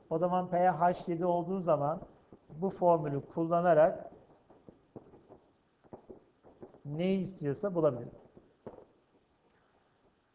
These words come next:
Denklemi kullanarak da soru çözülebilir. Direkt formülü kullanarak da yapabiliriz. Kuvvetli asit, kuvvetli bazda eşdeğerlik noktasında her zaman P H yedidir. O yüzden P H yedi olduğu için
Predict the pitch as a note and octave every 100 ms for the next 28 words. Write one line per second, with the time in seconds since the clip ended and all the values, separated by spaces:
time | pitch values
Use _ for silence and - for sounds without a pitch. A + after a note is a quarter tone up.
0 | _ - C3+ F3 F3 G3+ G3+ G3 F#3+ G3+
1 | G3+ G3+ E3+ E3 C#3+ F3 E3+ F#3+ F#3 G#3
2 | G#3 - G3+ G3 G3 G3 F3 F3+ F3+ F#3
3 | - E3+ E3 D3+ - C3+ D3 F3 F3+ F#3
4 | F#3 F#3 - - _ _ - F3+ F#3+ F#3+
5 | G3 F#3 - F3 F3 F3 F3+ E3+ D#3+ C#3+
6 | D3+ D#3 F3+ F3 F3+ - D#3+ D#3 - C#3+
7 | D#3+ F3 D3+ C#3 B2+ D#3+ D3 C#3 - C#3
8 | D#3 F3+ F#3+ F#3 F#3 - _ G3+ F#3 D3
9 | D3 E3+ E3+ E3 E3+ E3 E3+ C#3+ C3+ F3+
10 | G3 G3+